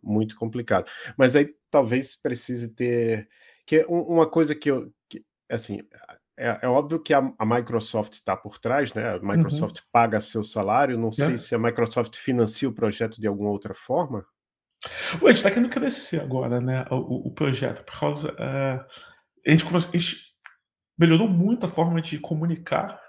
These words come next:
Speaker 2: né? É, como eu te falei, eu sou muito introspectivo, até meu gerente fazia brincadeira que, "Ah, eu deixo o Léo na caverna dele, sozinho lá, a gente joga comida por baixo da mesa."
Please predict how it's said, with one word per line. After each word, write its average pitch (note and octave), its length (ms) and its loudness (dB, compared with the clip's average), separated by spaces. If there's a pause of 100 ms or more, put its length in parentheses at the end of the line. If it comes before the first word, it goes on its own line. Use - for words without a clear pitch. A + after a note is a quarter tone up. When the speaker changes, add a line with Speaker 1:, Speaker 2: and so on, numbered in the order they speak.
(220)
Speaker 2:
né? D#3 220 -6 (560)
É, - 500 -6
como G3+ 140 2
eu A3+ 40 0
te - 60 -6
falei, F3+ 180 0
eu A#3 40 0
sou F#3+ 120 -4
muito G3+ 140 0
introspectivo, F#3+ 960 -6
até - 160 -2
meu G#3 160 -4
gerente E3+ 520 -4 (540)
fazia C#3+ 200 2
brincadeira D#3 440 -2
que, - 200 -12
"Ah, G#3 80 8
eu F3 80 6
deixo F#3+ 220 -2
o E3+ 40 0
Léo E3+ 120 2
na E3+ 80 -6
caverna D3+ 460 -2
dele, C3 360 -6
sozinho B2+ 560 -6
lá, D3 240 8
a D3+ 40 4
gente - 160 -4
joga - 180 -4
comida C#3+ 300 -8
por - 80 -16
baixo D3+ 240 -4
da C3 80 -6
mesa." D3+ 580 2